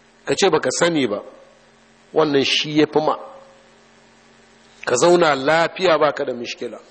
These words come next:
Amma fa in ka tsaya ka cewa, ai kai sai ka faɗi kaza, sai ka yi kaza ko, Allah sai ka jefa rayuwanka cikin bala'i, bala'i mai girman gaske.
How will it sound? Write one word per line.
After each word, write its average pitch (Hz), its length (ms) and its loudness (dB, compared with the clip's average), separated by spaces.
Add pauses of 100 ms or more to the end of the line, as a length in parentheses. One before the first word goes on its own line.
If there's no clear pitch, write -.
(1000)
Amma 165 300 2
fa 175 140 2
in 185 140 -2
ka 180 100 2
tsaya 175 240 2
ka 147 120 0
cewa, 127 420 0 (760)
ai 143 180 2
kai 147 240 0
sai 151 280 -2
ka 160 260 0
faɗi 147 300 -2
kaza, 127 240 2
sai 143 200 -2
ka 143 200 0
yi 147 80 0
kaza 120 240 0 (100)
ko, 120 140 -10 (840)
Allah 139 220 2
sai 131 140 0
ka 131 160 0
jefa 127 280 0
rayuwanka 117 400 2
cikin 127 360 -6
bala'i, 117 460 2 (720)
bala'i 131 360 0
mai 127 180 -4 (100)
girman 156 380 2
gaske. - 360 -6